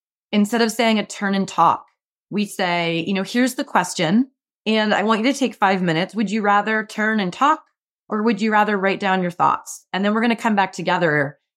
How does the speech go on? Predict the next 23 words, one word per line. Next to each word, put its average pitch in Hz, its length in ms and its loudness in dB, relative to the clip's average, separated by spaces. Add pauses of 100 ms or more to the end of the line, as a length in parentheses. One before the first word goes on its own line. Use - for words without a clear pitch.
(120)
and 185 240 0
we're 185 100 2
gonna 185 160 -4
think 202 200 -2
about 165 300 4
how 165 220 2
that 160 220 0
served 160 240 0
our 147 120 0
learning. 127 340 -2
So 165 140 -4
which 180 260 -2
do 233 100 0
you 240 100 6
think 214 260 -4
would 190 100 -4
be 180 100 -2
better 165 220 0
for 170 120 -4
your 165 140 2
learning 151 280 -2
and 143 120 -2
why?" 131 260 0